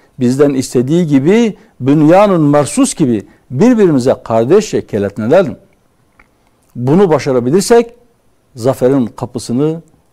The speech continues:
aralamış olacağız biiznillah. İslam ülkelerinin idarecilerine sesleniyorum. Eğer mukaddes beldenin ve Beytül Makdis'in hürriyeti için bir şey yapamıyorsanız Allah için bari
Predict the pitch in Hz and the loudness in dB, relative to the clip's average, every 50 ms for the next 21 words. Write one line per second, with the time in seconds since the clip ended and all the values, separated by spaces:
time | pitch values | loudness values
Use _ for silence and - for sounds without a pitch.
0 | _ _ - 127 123 123 123 123 131 160 160 - - - 117 113 107 104 107 98 | _ _ 0 2 2 2 2 2 0 0 -2 -4 -6 -6 -4 -4 -2 -2 -2 -4
1 | 92 - 110 110 - 104 92 85 85 80 78 78 - - _ _ _ _ _ _ | -4 -6 -10 -10 -8 -8 -10 -10 -12 -14 -14 -16 -20 -20 _ _ _ _ _ _
2 | _ _ _ _ _ _ _ _ _ _ _ - 139 123 - - 262 294 285 254 | _ _ _ _ _ _ _ _ _ _ _ -8 -8 -4 0 2 2 4 4 2
3 | 202 - 208 190 185 180 185 196 190 - 175 156 165 156 147 151 139 135 139 139 | 0 2 2 2 4 4 2 0 -2 -2 -2 0 2 2 2 2 0 0 0 0
4 | 139 147 139 - - 110 - - - 90 87 90 90 - - _ _ _ _ _ | 0 0 -2 -4 -8 -10 -12 -10 -12 -12 -12 -12 -14 -16 -20 _ _ _ _ _
5 | _ _ _ _ _ _ _ _ _ _ _ _ _ _ _ _ _ _ _ - | _ _ _ _ _ _ _ _ _ _ _ _ _ _ _ _ _ _ _ 2
6 | 135 170 208 233 220 160 - - - _ _ _ _ _ _ 147 147 151 151 - | 4 6 6 6 4 2 -2 -8 -16 _ _ _ _ _ _ -4 -4 -2 0 0
7 | 165 151 143 165 233 247 - - 156 170 180 170 165 165 170 185 175 131 110 - | 0 0 2 2 2 2 0 0 0 2 2 4 2 2 2 2 2 0 -2 -4
8 | _ _ _ _ _ _ - 117 131 147 151 139 120 - - 131 120 131 180 233 | _ _ _ _ _ _ -6 0 2 2 4 2 0 -2 -8 -4 0 2 2 2
9 | 247 - 214 185 160 160 175 202 202 - 180 175 - - 190 165 127 139 151 147 | 2 2 0 0 2 2 2 0 0 -2 -4 -4 -2 -2 -2 -2 -2 -2 -2 0
10 | 156 165 160 151 214 233 190 - 185 156 139 120 113 139 190 202 170 202 190 185 | 2 0 0 2 0 -2 -2 -2 0 0 0 0 0 0 -2 0 0 0 0 2
11 | 139 135 127 - - 220 285 311 254 185 147 - 143 120 110 95 - - _ _ | 2 0 0 2 2 2 2 4 2 2 0 0 -2 -4 -4 -6 -8 -12 _ _
12 | _ _ _ _ _ - 143 156 185 226 254 269 - - 156 117 95 87 - _ | _ _ _ _ _ 0 2 4 4 6 4 4 2 0 -2 -4 -4 -6 -10 _
13 | _ _ _ _ - 107 110 135 190 214 208 143 104 - | _ _ _ _ -8 -2 2 2 4 4 2 0 -2 -4